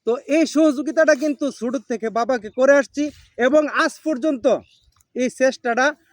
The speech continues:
আমার না, শুধু আমার প্রত্যেকটা ভাইয়ের আছে। কিন্তু ভাই, আমি কথাগুলো বলার উদ্দেশ্য হইল, কেউ ভাই বাবা মায়ের উপর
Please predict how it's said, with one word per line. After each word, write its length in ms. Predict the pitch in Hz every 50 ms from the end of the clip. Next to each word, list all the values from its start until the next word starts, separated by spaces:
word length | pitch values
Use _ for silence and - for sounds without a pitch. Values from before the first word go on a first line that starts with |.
| _ _ _
আমার 300 | - 262 277 311 339 339
না, 140 | 330 330 311
শুধু 240 | - 262 269 208 233
আমার 240 | 226 226 233 233 214
প্রত্যেকটা 580 | - - 254 233 - - 254 - _ - 233
ভাইয়ের 320 | 185 160 160 160 165 165 160
আছে। 240 | 147 - - - _ _ _ _ _ _ _ _ _ _ _ _ _ _ _ _ _ _ _ _ _ _ _ _ _
কিন্তু 280 | 185 175 - - 185
ভাই, 520 | 143 - 143 156 185 202 214 202 175 131 101 98 - - _ _ _
আমি 260 | 143 160 175 208 220 -
কথাগুলো 500 | - 190 185 - 185 190 190 208 208 196
বলার 280 | 170 175 185 185 180 160
উদ্দেশ্য 420 | 156 143 139 139 185 - - 170
হইল, 260 | 151 147 135 127 131 - _ _ _ _ _ _ _ - _ _ _ _ _ -
কেউ 260 | 220 247 285 311 320
ভাই 280 | 277 285 226 180 143 110 - - - - _ - - - - -
বাবা 280 | 165 185 185 208 208
মায়ের 340 | 196 196 196 196 190 185 175
উপর 200 | 170 - - 170